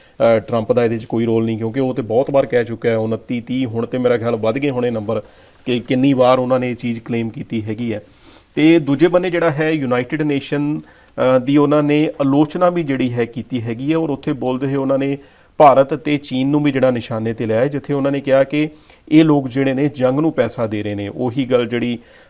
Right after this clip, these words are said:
ਅ, ਪਹਿਲਾਂ ਸੀ ਕਿ ਰਸ਼ੀਆ ਤੋਂ ਜਿਹੜਾ ਤੇਲ ਲੈਣ ਵਾਲੀ ਗੱਲ ਜਿਹੜੀ ਹੈ ਉਹਦੇ ਨੂੰ ਲੈ ਕੇ ਹੀ ਜਿਹੜਾ ਕੀਤਾ ਹੈ। ਅ, ਦੂਜਾ ਜਿਹੜਾ ਹੈ ਕਿ ਜਿਹੜੇ ਹੁਣ ਐਕਸਪਰਟਸ ਇਹਦਾ ਐਨਾਲਾਈਸਿਸ ਕਰ ਰਹੇ ਨੇ ਉਹ ਕਹਿੰਦੇ ਕਿ ਅਮਰੀਕਾ ਜਿਹੜਾ ਹੈ,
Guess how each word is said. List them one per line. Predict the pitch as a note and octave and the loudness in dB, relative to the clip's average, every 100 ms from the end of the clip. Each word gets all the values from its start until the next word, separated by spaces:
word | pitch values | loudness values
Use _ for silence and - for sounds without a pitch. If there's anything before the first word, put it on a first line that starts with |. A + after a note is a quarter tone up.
| - A#2+ | -2 0
ਅ, | |
ਪਹਿਲਾਂ | A2 B2 C3 | 4 4 4
ਸੀ | B2+ B2 | 2 0
ਕਿ | B2+ | 0
ਰਸ਼ੀਆ | A#2 - B2 A#2 | 0 0 0 0
ਤੋਂ | A#2 | 0
ਜਿਹੜਾ | A#2 A#2 | 0 0
ਤੇਲ | - C3 C#3 | 0 2 4
ਲੈਣ | B2 A#2 | 2 2
ਵਾਲੀ | A#2 A2 | -2 0
ਗੱਲ | A2 | 0
ਜਿਹੜੀ | G#2 A2 A2 | 0 -2 -4
ਹੈ | G#2+ G2+ - | -4 -4 -4
ਉਹਦੇ | C3+ A#2+ C#3 | -6 -2 0
ਨੂੰ | C#3 B2+ | 0 0
ਲੈ | A2+ | -2
ਕੇ | A2 A#2 | -2 -4
ਹੀ | B2 | -4
ਜਿਹੜਾ | A#2+ A2+ | -2 -2
ਕੀਤਾ | A2 G#2+ - G#2+ | -2 -6 -4 -4
ਹੈ। | G2 _ _ - - _ - C#3 | -4 _ _ -20 -20 _ 4 6
ਅ, | D3+ | 6
ਦੂਜਾ | C3+ D3+ G3+ | 4 4 4
ਜਿਹੜਾ | G3 F#3+ E3 | 4 2 4
ਹੈ | E3+ | 2
ਕਿ | F3 F3 F3 - - B2+ | 0 0 0 -4 -12 -8
ਜਿਹੜੇ | A#2 C#3 | -2 0
ਹੁਣ | C3 C#3 | 0 0
ਐਕਸਪਰਟਸ | C#3 - - B2+ C3 C3+ - | -4 -4 0 6 6 6 2
ਇਹਦਾ | B2 C3 | 0 2
ਐਨਾਲਾਈਸਿਸ | B2 B2 B2 A2 C3 | 2 2 0 -2 -6
ਕਰ | A2 A#2 | -2 0
ਰਹੇ | A#2 | 0
ਨੇ | A#2+ | -2
ਉਹ | B2+ | -2
ਕਹਿੰਦੇ | C#3 C#3 C#3+ | -2 -2 -2
ਕਿ | C#3+ | -2
ਅਮਰੀਕਾ | C3 B2 A#2 C3 | -2 -4 0 0
ਜਿਹੜਾ | B2+ B2 | 0 -2
ਹੈ, | A#2+ A#2 A#2 | -2 -4 -6